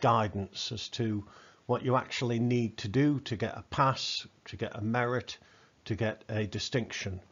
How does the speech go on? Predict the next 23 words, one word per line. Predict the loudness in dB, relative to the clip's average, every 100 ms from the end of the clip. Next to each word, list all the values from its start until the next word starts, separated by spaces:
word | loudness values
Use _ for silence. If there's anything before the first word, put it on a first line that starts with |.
| -20 -20 -20 _
Now, | -2 0 0 -2 -8 _ _ _ _ _ -4
my | 2 4 4
job | 4 4 4 4 -2 -8 _
is | -2 0 0 -2
to | -2
support | -2 -2 -4 -4 -4 -2 -2 -4
your | -2 -2 -4
teacher. | -4 -6 -6 -8 -10 -12 _ _ -20 -20 _ _
Your | -2 -2
teacher | 4 2 2 -2 -4
should | -2 -4
be | -4 -2
giving | -2 0
you | -2 -2
some | -2 -2 -2 -2 -6 -14 _
good | -2 -2 0
guidance | 0 0 -2 -6 -6
as | -6
to | -4
how | -2 -2 -4
to | -6
do | -6 -4
this. | -2 -2 -4 -8